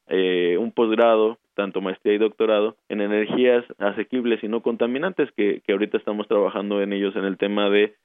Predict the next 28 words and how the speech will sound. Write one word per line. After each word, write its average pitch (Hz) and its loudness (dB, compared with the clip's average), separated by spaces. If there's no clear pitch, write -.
helióstatos, 107 2
en 101 -8
el 92 -6
tema 101 -2
de 98 2
aerogeneradores, 104 2
en 101 -10
el 87 -6
tema 101 -4
de, 101 0
este, 92 -2
pues, 104 -6
todo 117 4
lo 110 2
que 104 -2
tiene 110 -4
que - -2
ver 107 0
con 104 -6
energías 95 -4
renovables. 98 0
Afortunadamente 107 -2
vamos 107 0
avanzando 101 -2
muy 101 -2
rápido 104 0
en 113 -2
ello 113 0